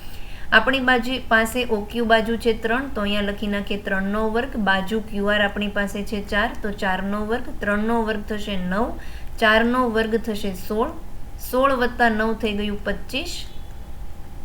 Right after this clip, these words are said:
ઓ આરનો વર્ગ બરાબર પચીસ, પરંતુ આપણને તો ઓ આર જ જોતું છે,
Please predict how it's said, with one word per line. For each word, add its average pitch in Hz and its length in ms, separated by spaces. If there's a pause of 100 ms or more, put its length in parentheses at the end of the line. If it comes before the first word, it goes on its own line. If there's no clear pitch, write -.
(360)
ઓ 220 180 (140)
આરનો 190 600
વર્ગ 214 280
બરાબર 185 500 (100)
પચીસ, 233 520
પરંતુ 208 420 (100)
આપણને 220 460
તો 220 260
ઓ 226 140
આર 302 260
જ 233 120
જોતું 196 340
છે, 190 220